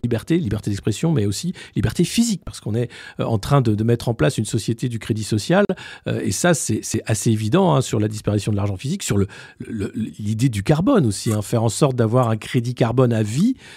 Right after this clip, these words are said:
Euh, qu'est-ce que tu penses aussi de ça ? Est-ce que ça, c'est de l'écologie ou est-ce que c'est encore un moyen de contrôle et de privation de liberté ?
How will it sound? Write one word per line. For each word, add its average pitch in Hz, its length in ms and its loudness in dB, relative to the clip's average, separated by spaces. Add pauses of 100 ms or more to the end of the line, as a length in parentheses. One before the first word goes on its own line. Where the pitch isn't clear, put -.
(180)
Euh, 104 140 -2
qu'est-ce 139 200 -2
que - 60 2
tu 127 160 -2
penses - 360 0
aussi 139 220 -6
de 123 120 -2
ça ? 104 200 -4
Est-ce 98 120 -6
que 123 60 0
ça, 156 140 2
c'est 127 140 0
de 107 60 -4
l'écologie 123 540 2 (260)
ou 156 100 2
est-ce 139 100 4
que - 80 -4
c'est 147 140 0
encore 143 240 2
un 151 40 2
moyen 135 200 2
de 123 100 0
contrôle 131 380 0
et 160 40 4
de 127 60 -6
privation 123 380 0
de 117 40 -2
liberté ? 113 440 -2